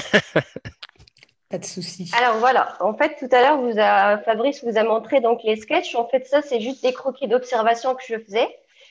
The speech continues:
Speaker 3: Vu que c'est mon premier portfolio, donc pour essayer donc d'avoir un poste professionnel, Fabrice m'a conseillé d'en, d'en mettre un petit peu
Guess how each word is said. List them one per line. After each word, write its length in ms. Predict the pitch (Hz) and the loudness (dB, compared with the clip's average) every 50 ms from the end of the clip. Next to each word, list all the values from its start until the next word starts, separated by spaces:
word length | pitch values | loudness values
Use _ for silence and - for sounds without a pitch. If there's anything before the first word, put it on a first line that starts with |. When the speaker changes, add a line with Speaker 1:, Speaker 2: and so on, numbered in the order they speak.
| _ _ - | _ _ -12
Speaker 3:
Vu 160 | 202 240 262 | -10 -8 -6
que 100 | 320 302 | -6 -4
c'est 140 | - 285 254 | -2 -2 0
mon 180 | 254 233 226 | 0 0 -2
premier 400 | 233 - - 285 285 277 277 277 | -2 -4 -6 -4 -2 -2 -2 -2
portfolio, 680 | 277 262 254 - - - 254 269 254 247 262 262 269 262 | -4 -4 -6 -6 -8 -8 -4 -4 -2 0 0 0 0 0
donc 260 | - 196 196 208 - _ _ | 0 -2 -6 -8 -8 _ _
pour 160 | - 233 226 | -8 -6 -4
essayer 440 | 226 233 226 - 247 247 247 254 262 | -4 -4 -4 -4 -4 -2 0 -2 -2
donc 220 | 214 220 208 220 214 | -2 -2 -4 -2 -2
d'avoir 400 | 185 202 196 196 226 220 220 202 | -2 -2 0 0 0 0 0 -2
un 100 | 208 214 | -6 -6
poste 320 | - - 247 247 - - | -6 -6 -6 -6 -8 -14
professionnel, 720 | - 233 214 - 214 214 - 208 202 208 214 269 311 311 - - - - _ _ | -18 -12 -8 -8 -8 -6 -6 -6 -2 0 0 0 -2 -4 -8 -14 -20 -20 _ _
Fabrice 300 | - 190 185 220 254 247 | -10 -6 -4 -4 -4 -2
m'a 100 | 247 220 | -2 -4
conseillé 440 | 214 214 220 214 - 240 233 247 240 | -4 -4 -8 -8 -4 -2 -2 -2 -2
d'en, 260 | 190 185 190 185 185 | -2 0 0 0 0
d'en 160 | 190 190 196 202 | 0 -2 -2 -2
mettre 240 | 185 196 - - | -2 -4 -4 -4
un 100 | 165 180 | -6 -6
petit 220 | 180 - - 180 - | -6 -10 -16 -14 -10
peu 100 | - | -8